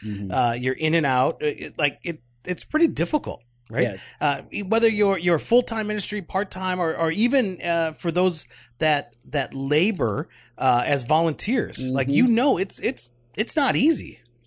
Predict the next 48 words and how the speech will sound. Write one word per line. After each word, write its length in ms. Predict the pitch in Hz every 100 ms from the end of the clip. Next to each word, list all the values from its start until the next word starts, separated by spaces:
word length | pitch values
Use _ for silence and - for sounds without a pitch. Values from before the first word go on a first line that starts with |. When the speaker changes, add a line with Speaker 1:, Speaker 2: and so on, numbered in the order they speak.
| - _ -
Speaker 1:
In 80 | 143
fact, 380 | - 196 170 -
that 260 | 156 -
leads 240 | 165 151 -
to 40 |
the, 260 | 139 127 120 -
the, 80 |
the 180 | 123 120
third 280 | 117 143 135
thing 120 | 127
that 80 | 117
he 40 | 113
lists 240 | 110 -
is 120 | 123 110
this 220 | 117 - - -
feeling 320 | 160 160 151
of 100 | 120
inadequacy, 720 | 117 135 139 101 - - - - - -
right? 180 | 127 123
'Cause 160 | 139
you 220 | 147 156 233
know, 400 | 180 117 127 139 -
like, 180 | 135 120
there 120 | 160
are 60 |
times 320 | 151 156 156 139
when 120 | 135
you're 100 | 139
like, 160 | 123 135
"I 60 |
gotta 140 | 147 135
get 120 | 131
this 160 | 123
lesson 220 | 139 131 127
together. 420 | 117 120 127 113 _ - - - -
Um, 600 | 117 113 107 104 104 -
you 60 | 131
know, 80 | 120
I've 200 | 127 120
gotta, 260 | 131 117 120
I've 120 | 127
gotta 120 | 131
put 200 | - -
together 260 | - 131 127
this, 320 | 120 - - _ _ _ _ _ _ _ _ _ -
this 200 | - 127
ministry 440 | 127 135 135 - 123
event," 380 | 104 123 127